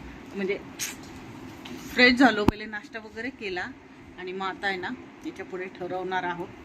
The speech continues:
कुठे जायचं आहे ते मस्तपैकी. म्हणजे आमची आहे ना, अं, प्रवास खरा खूप छान झाला है ना.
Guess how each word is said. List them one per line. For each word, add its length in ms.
कुठे 240
जायचं 380
आहे 120
ते 160
मस्तपैकी. 560
म्हणजे 200
आमची 300
आहे 80
ना, 140
अं, 580
प्रवास 360
खरा 140
खूप 300
छान 220
झाला 280
है 60
ना. 120